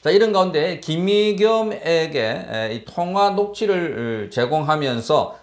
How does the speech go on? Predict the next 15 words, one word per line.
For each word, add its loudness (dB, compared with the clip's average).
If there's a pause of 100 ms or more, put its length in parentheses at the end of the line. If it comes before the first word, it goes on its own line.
(100)
어, -8
의혹을 2
공론화했던 -2
유튜브 -4
채널인 -4 (240)
더 2
탐사가 -2 (200)
청담동 -2
술자리 -4
의혹을 0
뒷받침하는 -2
정황 -2
증거로 -2
제시했던 -2
상황도, -2